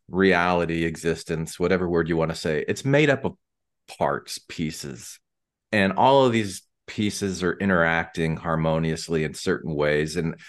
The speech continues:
and, and, you know, like, the, the B P A on your genes are impacting your skin. You know, you might not think about that, but, like,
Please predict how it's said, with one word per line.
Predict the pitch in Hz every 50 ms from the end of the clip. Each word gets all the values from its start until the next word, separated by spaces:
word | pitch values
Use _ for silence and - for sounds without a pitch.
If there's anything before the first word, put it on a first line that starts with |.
| - - - - - - - _ _ _ _ _ _ _ _
and, | - 76 - - - 95 95 95 95 95
and, | 107 101 - 95
you | 107 101
know, | 85 78
like, | 82 82 80 82 -
the, | - 90 82 80 76 - -
the | 78 85
B | 78 71 - 92 90 82
P | - - 92 87 82
A | 85 82 82 80 78
on | 80 80 80 76 80 80 78 73 -
your | 76 82 78
genes | 73 - - 85 82 80 78 78 78 73
are | 78 78 80
impacting | 80 78 80 - 90 82 80 - - 82 78
your | 76 76
skin. | - - - 80 76 76 76 80
You | 82 92
know, | 107 95
you | 90 90 98
might | 110 101 101
not | 98 85 - -
think | 98 90 82 95
about | 80 85 80 80 78 73 - -
that, | 80 73 76 -
but, | 113 104 - -
like, | 117 104 95